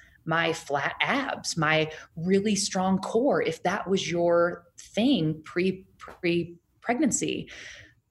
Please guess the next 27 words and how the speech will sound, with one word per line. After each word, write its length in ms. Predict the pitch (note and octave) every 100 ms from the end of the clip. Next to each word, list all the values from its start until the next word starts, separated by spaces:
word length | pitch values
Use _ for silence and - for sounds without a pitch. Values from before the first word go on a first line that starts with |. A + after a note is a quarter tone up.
| _ -
Because 220 | G#3 A3+
I 140 | A3
also 340 | A#3 C#4+ - C4
believe 440 | A3 G3 F#3+ F#3+
that 320 | F3 E3 -
in 180 | F3 F3
healing 760 | E3+ - F#3 E3+ E3 E3 E3 E3 - _ _
or 160 | E3 E3
in 240 | D#3+ E3 -
any 280 | G#3 A#3+ G3+
timeline, 720 | - F3 E3+ F3 D3+ D3+ D#3
we 80 | D#3
have 380 | - G3+ G#3+ -
to 160 | G3 -
honor 340 | D#3+ E3 D3+
what 160 | D3 D3+
is 120 | D3
coming 320 | - D3 C#3+
up 140 | C#3+ -
for 240 | - -
us, 240 | - - D3+
right? 300 | C#3 D#3 - - - - -
So 160 | - F#3+
it's 140 | F#3+
about 260 | F#3+ E3+ -
honoring 420 | G3 D#4 C4 F3+
that, 260 | D#3 D3